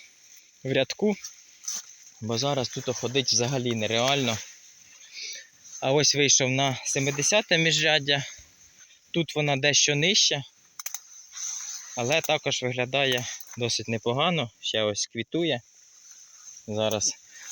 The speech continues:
опущуся в міжряддя. Отак вона гілкується. Гадаю, видно,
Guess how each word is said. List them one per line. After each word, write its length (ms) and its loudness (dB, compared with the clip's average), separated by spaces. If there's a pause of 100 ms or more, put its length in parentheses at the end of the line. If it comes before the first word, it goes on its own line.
(180)
опущуся 580 4
в 40 4
міжряддя. 640 4 (720)
Отак 340 -2
вона 200 2
гілкується. 800 0 (340)
Гадаю, 480 0
видно, 400 0